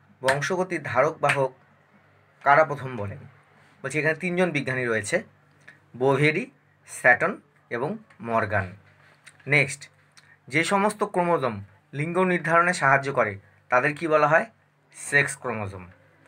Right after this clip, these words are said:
নেক্সট, দেহজ বৈশিষ্ট্য নির্ধারক ক্রোমোজোমকে কি বলে? অটোজোম। দেহজ বৈশিষ্ট্য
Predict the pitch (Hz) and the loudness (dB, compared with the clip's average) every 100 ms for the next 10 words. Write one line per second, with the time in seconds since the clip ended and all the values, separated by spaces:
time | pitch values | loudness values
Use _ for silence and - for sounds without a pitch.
0 | _ _ 135 143 127 - - _ _ _ | _ _ 0 0 0 -6 -16 _ _ _
1 | _ 123 131 165 190 208 185 180 202 185 | _ -8 -2 0 4 4 4 0 -4 -4
2 | 180 120 101 _ - _ 135 143 139 170 | -2 -4 -6 _ -20 _ -8 -6 2 6
3 | 180 165 _ _ _ - 147 156 160 160 | 6 2 _ _ _ -6 -2 0 0 -2
4 | 151 151 147 131 113 98 98 - _ _ | -4 -8 -6 -2 -2 -2 -12 -20 _ _
5 | _ _ 131 139 160 143 120 104 98 98 | _ _ 0 2 2 0 -2 -8 -10 -16
6 | _ _ - _ 127 135 147 151 143 143 | _ _ -20 _ -2 0 0 0 -2 -4
7 | 151 | -6